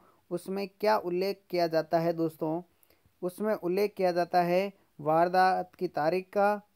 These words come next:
वारदात के समय का और वारदात के स्थान का, यानी उपरोक्त सभी यहाँ पर दे ऑप्शन करेक्ट आंसर रहेगा।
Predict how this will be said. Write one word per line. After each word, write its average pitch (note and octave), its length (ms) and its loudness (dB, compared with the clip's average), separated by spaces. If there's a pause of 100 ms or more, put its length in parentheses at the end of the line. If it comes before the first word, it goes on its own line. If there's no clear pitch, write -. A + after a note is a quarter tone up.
(100)
वारदात F3+ 560 2
के F3 140 -4
समय E3+ 360 -6
का F#3 180 0
और E3+ 120 4
वारदात D#3+ 540 0
के D#3+ 180 -6
स्थान E3+ 300 -4
का, E3+ 100 -4
यानी D#3+ 200 -2
उपरोक्त F3 440 -6
सभी D#3 300 -2
यहाँ D3 220 -2
पर D3+ 120 -2
दे C#3+ 280 -4
ऑप्शन D#3+ 400 -4
करेक्ट C#3 380 -8
आंसर C3+ 340 -10
रहेगा। A#2 380 -16